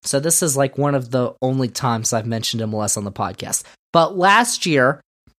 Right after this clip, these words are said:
M L S signed a massive ten-year, two and a half billion dollar media rights deal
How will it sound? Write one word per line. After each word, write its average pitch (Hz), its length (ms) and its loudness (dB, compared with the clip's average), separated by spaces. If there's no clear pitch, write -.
M 214 160 4
L 226 120 4
S 180 220 6
signed 160 320 2
a 151 120 4
massive 151 680 2
ten-year, 196 720 2
two 254 220 2
and 233 80 6
a 202 60 4
half 170 340 4
billion 240 460 6
dollar 196 380 6
media 185 300 4
rights 147 340 2
deal 147 320 2